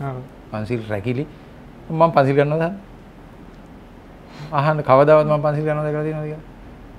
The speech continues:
Speaker 2: මං ආ-, මං, මං අර මැටි පිළිම ඉස්සරහට ගිහින් පොරොන්දු වෙන්නේ. මට, මට පයිතියක් නැහැ. <laughs> කොටිම කිව්වොත්. මට එහෙම නැහැ. ඔක තමයි මගේ වචනේ. ඔයාලා තරුණයෙක් එක්ක ඉන්නකොට ඒ භාෂාව දානවා.
Speaker 1: හ්ම්.
Speaker 2: හරි? එතකොට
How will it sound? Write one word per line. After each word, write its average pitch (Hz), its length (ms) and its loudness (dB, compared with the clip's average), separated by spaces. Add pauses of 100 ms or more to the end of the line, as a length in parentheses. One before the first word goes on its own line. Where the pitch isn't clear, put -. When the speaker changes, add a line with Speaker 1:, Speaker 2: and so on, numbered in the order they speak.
Speaker 2:
මං 175 240 0
ආ-, 170 160 2
මං, 160 160 -2
මං 165 200 0
අර 139 140 4
මැටි 123 200 2
පිළිම 139 180 0
ඉස්සරහට 135 260 0
ගිහින් 143 160 0
පොරොන්දු 147 200 0
වෙන්නේ. 139 180 0
මට, 135 200 2
මට 151 220 0
පයිතියක් 196 380 0
නැහැ. 185 800 -2
<laughs> 160 60 0
කොටිම 160 260 2
කිව්වොත්. 127 360 -4 (260)
මට 175 240 2
එහෙම 180 240 4
නැහැ. 131 280 2
ඔක 147 100 2
තමයි 170 180 4
මගේ 151 220 2
වචනේ. 131 360 2
ඔයාලා 120 300 -2 (440)
තරුණයෙක් 117 460 -6
එක්ක 143 140 -4
ඉන්නකොට 160 260 -4
ඒ 170 80 0
භාෂාව 160 280 2
දානවා. 143 280 2 (140)
Speaker 1:
හ්ම්. 127 140 -10
Speaker 2:
හරි? 196 140 -2 (260)
එතකොට 135 380 4